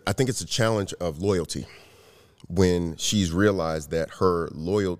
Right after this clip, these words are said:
that your loyalty has been broken. I feel like that's a better explanation, because if you're talking about specifically infidelity, people respond to it different ways. But if it's loyalty, because loyalty could be not lying.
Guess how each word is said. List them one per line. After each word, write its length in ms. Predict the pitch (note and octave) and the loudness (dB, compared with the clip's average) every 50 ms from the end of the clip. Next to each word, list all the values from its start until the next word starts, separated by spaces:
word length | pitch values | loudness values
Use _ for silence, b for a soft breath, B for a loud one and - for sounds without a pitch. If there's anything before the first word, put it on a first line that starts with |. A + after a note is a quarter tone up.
| - - | -8 -4
that 180 | - D#2 - - | -2 0 0 2
your 220 | D#2 F#2+ G2 F#2+ | 4 4 4 4
loyalty 540 | F2 F2+ G2 G#2+ G2+ F#2 E2 - - E2 D#2 D2+ | 4 2 0 0 0 -2 -4 -4 -8 -8 -8 -6
has 160 | D#2+ D#2 - | -6 -4 -2
been 160 | D#2+ D#2 D#2 | -2 -2 -2
broken. 440 | - D#2 E2 E2 - - - - - _ _ _ _ _ _ _ _ _ _ _ _ _ _ _ | 0 0 0 0 0 -4 -10 -14 -16 _ _ _ _ _ _ _ _ _ _ _ _ _ _ _
I 80 | - - | -8 -6
feel 200 | - - G#2 G2 | 0 4 6 6
like 160 | F#2 E2+ D#2+ | 6 6 6
that's 180 | - F2 F2 - | 4 4 2 2
a 60 | D#2 | -2
better 400 | C#2+ C2 F2 E2+ D#2+ D#2+ D#2 - | -4 0 2 4 4 4 4 2
explanation, 720 | D2+ D#2+ - - - D#2+ D#2 D#2 D#2 D#2+ D2 - - D2 | 0 -2 -2 -4 -2 0 0 2 2 0 0 -2 -2 -4
because 500 | - - D2 - - D#2+ D2+ D2 C#2 - - b b b b b b b b b _ _ _ _ _ _ _ _ _ _ _ _ _ _ _ _ - | -2 -4 -4 -2 0 0 0 0 -2 -6 -10 b b b b b b b b b _ _ _ _ _ _ _ _ _ _ _ _ _ _ _ _ 0
if 180 | F#2+ G2 - | 0 0 2
you're 140 | - G#2 G2 | 2 0 0
talking 340 | - - A2 G#2+ A2 G#2 F#2+ | 0 0 0 0 0 0 -2
about 220 | F2+ D#2+ E2+ D2+ | -2 -2 -2 -2
specifically 720 | - - - - E2+ - - A#2+ A2 - G2 - F2 E2+ - | -4 -8 -8 -8 -8 -6 -4 -4 -4 -4 -4 -6 -6 -6 -2
infidelity, 920 | - F#2+ F2+ - - - D2 D#2+ E2+ F#2 A2+ A2+ F#2 D#2+ - D#2+ D#2 - - - _ _ _ _ _ _ _ _ _ _ _ _ _ _ _ _ _ _ _ _ - | 0 0 0 0 0 -4 -4 0 2 2 4 2 2 -2 -6 -6 -10 -12 -14 -18 _ _ _ _ _ _ _ _ _ _ _ _ _ _ _ _ _ _ _ _ -4
people 220 | - A#2 F#2 G#2 F#2 | -2 0 2 2 2
respond 400 | E2+ E2+ - - G#2+ A2+ G#2 F2+ | 2 2 2 2 2 2 2 2
to 100 | - D#2 | 0 -2
it 80 | D#2 C#2 | 0 0
different 260 | E2+ D#2+ - D2+ D2 | 0 0 0 0 0
ways. 440 | F#2+ F#2+ D2 - - - - - - _ _ _ _ _ _ _ _ _ _ _ - | 0 0 0 -2 -4 -10 -14 -20 -20 _ _ _ _ _ _ _ _ _ _ _ 0
But 140 | G2 F2+ F2+ | 2 4 4
if 140 | F2 - | 4 2
it's 180 | F2 D#2 - - - | 0 -4 -4 -4 0
loyalty, 500 | - F#2 A2 B2 A#2+ G2+ D#2+ - - D#2+ | 4 6 8 8 8 6 4 2 -2 -4
because 260 | C#2+ - D#2 - D2 | -4 -2 0 0 2
loyalty 460 | D#2 F2 A2 B2 B2 A2 E2 - E2 D2+ | 4 6 6 8 8 6 4 2 0 -2
could 140 | - D2 | -2 0
be 240 | C#2 D#2 D#2 D#2+ - - | 0 0 0 0 0 0
not 260 | E2+ E2+ E2+ - - | 2 2 2 0 -2
lying. 360 | D#2+ E2+ E2+ D2+ A#1 - | -6 -6 -6 -6 -8 -12